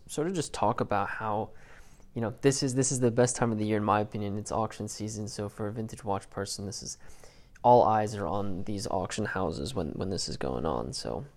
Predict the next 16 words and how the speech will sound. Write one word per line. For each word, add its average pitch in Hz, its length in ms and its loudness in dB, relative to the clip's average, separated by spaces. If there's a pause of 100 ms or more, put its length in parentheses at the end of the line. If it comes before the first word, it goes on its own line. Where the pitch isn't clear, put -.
(1160)
I'll - 60 -10
start 123 180 4
with 120 100 2
Only 110 200 2
Watch. 107 380 4 (1040)
Only 180 160 10
Watch, 156 400 10 (220)
um, 113 720 2 (260)
was 120 220 0 (100)
a 127 60 -6
r-, 117 300 0
a 123 100 4
real 131 380 8
success - 760 -2
this - 240 -6
year, 87 400 -4